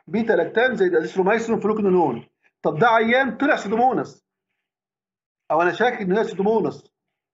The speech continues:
يبقى ادي الكلام ده على طول، فاهم؟ يبقى الحاجات دي بوصل لها يا اما from ذا ستارت على حسب الماتيريالز والداتا اللي available معايا، او بالتدرج على حسب انا كنت واقف فين في الاول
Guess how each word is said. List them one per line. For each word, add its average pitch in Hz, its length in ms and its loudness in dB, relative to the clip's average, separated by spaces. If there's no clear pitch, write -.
يبقى 180 200 0
ادي 196 340 0
الكلام 185 320 0
ده 180 80 4
على 156 120 2
طول، 135 300 -6
فاهم؟ 247 320 -2
يبقى 175 200 2
الحاجات 165 260 0
دي 226 100 -2
بوصل 180 280 0
لها 165 280 0
يا 147 180 0
اما 226 140 0
from 240 220 -2
ذا 214 100 0
ستارت 262 500 0
على 143 140 0
حسب 196 240 -2
الماتيريالز 175 600 -2
والداتا 185 320 0
اللي 165 160 2
available 185 280 2
معايا، 226 500 0
او 269 380 0
بالتدرج 220 800 -2
على 160 140 0
حسب 220 220 0
انا 214 120 0
كنت 208 200 -4
واقف 220 260 2
فين 220 180 -4
في 190 60 -4
الاول 156 420 -2